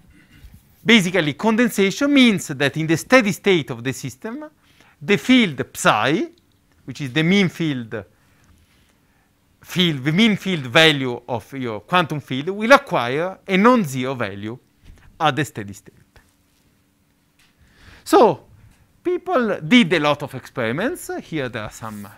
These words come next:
the most, uh, famous ones. Here, for instance, they increased, this is the, the Lausanne experiment, which was considered, as I say,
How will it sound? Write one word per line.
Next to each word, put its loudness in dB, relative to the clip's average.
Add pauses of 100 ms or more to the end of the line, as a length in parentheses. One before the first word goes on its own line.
(140)
the -18
most, -14 (180)
uh, -12
famous -4
ones. -6 (680)
Here, 6
for -4
instance, -4
they -4
increased, -8
this -6
is -6
the, -2 (520)
the -2
Lausanne 0
experiment, -6
which -16
was -14
considered, -10
as -8
I -10
say, -10